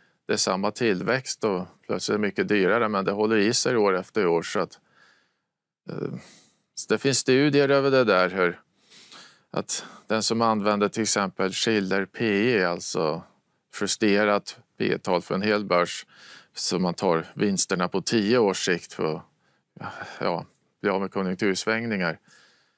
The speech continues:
Eh, sålde man av när det var historiskt högt så var det ändå, eh, dåligt. Man tappade ändå avkastning just för att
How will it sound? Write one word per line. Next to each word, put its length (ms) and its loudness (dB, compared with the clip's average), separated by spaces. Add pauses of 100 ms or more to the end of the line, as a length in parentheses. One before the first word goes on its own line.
(420)
Eh, 200 -8
sålde 360 0
man 160 2
av 220 4
när 100 0
det 180 4
var 200 2
historiskt 580 0
högt 240 -4
så 160 -2
var 120 2
det 100 2
ändå, 460 2
eh, 240 -2 (280)
dåligt. 580 0 (480)
Man 100 -8
tappade 400 -2
ändå 160 0
avkastning 520 -2
just 220 -2
för 80 -2
att 240 -8